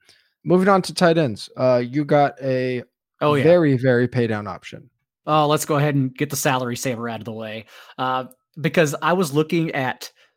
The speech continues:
Speaker 2: not only cheap options, because I think, you know, there are some options, you'll talk about it, but also just still looking at leverage potentially. And, you know, if, if I don't, where I don't get to Saquon Barkley,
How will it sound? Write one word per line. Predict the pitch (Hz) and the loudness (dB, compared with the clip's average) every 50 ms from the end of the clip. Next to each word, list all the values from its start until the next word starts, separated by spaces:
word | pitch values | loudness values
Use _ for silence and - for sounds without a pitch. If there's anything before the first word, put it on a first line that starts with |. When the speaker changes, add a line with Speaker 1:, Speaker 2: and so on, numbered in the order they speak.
| _ _ _ - | _ _ _ -4
Speaker 2:
not | 131 160 196 | -2 -2 -2
only | 214 202 185 165 135 | -2 -2 -4 -6 -8
cheap | - - - - - - 214 233 240 240 - | -6 -6 -4 -4 -4 -2 0 0 0 0 -2
options, | - 135 123 120 - - - - 127 117 110 104 110 117 - | -6 -4 -4 -6 -6 -8 -10 -8 -8 -8 -8 -8 -10 -10 -8
because | - 147 139 151 139 | -6 -6 -6 -4 -4
I | 156 | -4
think, | 156 - 202 196 202 _ _ - | -4 -4 -6 -6 -6 _ _ -8
you | 175 139 | -6 -6
know, | 123 107 104 107 98 - _ _ _ _ _ _ - | -6 -6 -8 -12 -14 -18 _ _ _ _ _ _ -4
there | 151 143 139 | -2 0 0
are | 139 147 | 0 0
some | 143 - 147 139 | -2 -4 -4 -2
options, | 127 127 131 - - 135 127 | -2 -2 -4 -6 -10 -8 -8
you'll | 139 135 | -8 -8
talk | 131 143 131 120 131 | -4 -4 -6 -6 -6
about | 113 120 113 117 117 | -8 -8 -8 -8 -8
it, | 120 123 - - - - - _ - | -10 -12 -14 -16 -20 -20 -20 _ -8
but | - 151 | -4 -4
also | 170 190 - - 214 | -2 -2 -2 -2 -2
just | 175 175 147 - - - | -2 -4 -8 -10 -12 -12
still | - - - 185 175 | -10 -4 -2 -2 -2
looking | 175 175 170 - 170 151 | -2 -4 -4 -2 -2 -2
at | 139 139 131 - 123 | -2 -2 -4 -6 -8
leverage | 117 110 117 127 139 151 135 131 120 113 117 - _ | -14 -10 -6 -6 -6 -4 -4 -4 -4 -6 -6 -12 _
potentially. | - - - 131 120 - - 123 113 110 110 110 107 _ - - - - _ - | -16 -8 -6 -6 -6 -6 -8 -10 -10 -10 -10 -12 -14 _ -20 -20 -20 -20 _ -10
And, | - 151 147 143 139 131 127 127 131 127 - _ _ _ _ _ _ _ _ _ _ _ _ _ - | -6 -4 -2 -2 -2 -2 -4 -4 -6 -8 -10 _ _ _ _ _ _ _ _ _ _ _ _ _ -2
you | 170 | 0
know, | 143 139 131 | 0 0 -2
if, | 131 - - - | -4 -6 -8 -10
if | 151 - 143 | -6 -6 -6
I | 127 | -6
don't, | 113 104 160 165 170 180 - _ _ _ _ - | -4 0 0 0 0 0 -4 _ _ _ _ -16
where | 131 127 135 165 190 214 202 | -6 0 2 4 4 4 2
I | 180 170 151 | 2 0 -2
don't | 131 156 156 143 135 131 | 0 0 -2 -2 -2 -6
get | 139 135 - | -6 -8 -8
to | - | -8
Saquon | - - 156 139 139 - 135 135 127 120 | -6 -4 -4 -4 -4 -4 -4 -4 -4 -4
Barkley, | 110 127 117 110 107 - - 95 92 92 90 90 | -4 -4 -4 -4 -6 -8 -12 -14 -14 -14 -14 -18